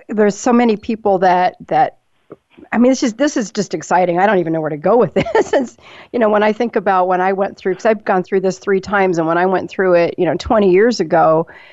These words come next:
this was not even a conversation. There was, you know, it wasn't really about your, you know,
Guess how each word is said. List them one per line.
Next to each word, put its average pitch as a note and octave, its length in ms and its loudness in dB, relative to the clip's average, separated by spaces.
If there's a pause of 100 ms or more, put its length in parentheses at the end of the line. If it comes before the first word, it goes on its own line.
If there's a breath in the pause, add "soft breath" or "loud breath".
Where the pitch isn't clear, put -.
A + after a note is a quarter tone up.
(720 loud breath)
this C4+ 200 2
was F#3+ 160 0
not G#3 220 2
even F3+ 240 2
a D#3+ 140 -4
conversation. G3+ 1040 -4
There E3 120 -2
was, D#3+ 400 -4
you G#3 140 -2
know, E3 160 4
it - 20 2
wasn't G3 340 0
really F#3+ 260 2
about F3 500 0
your, E3 320 0 (120)
you G3 140 -2
know, E3 260 -2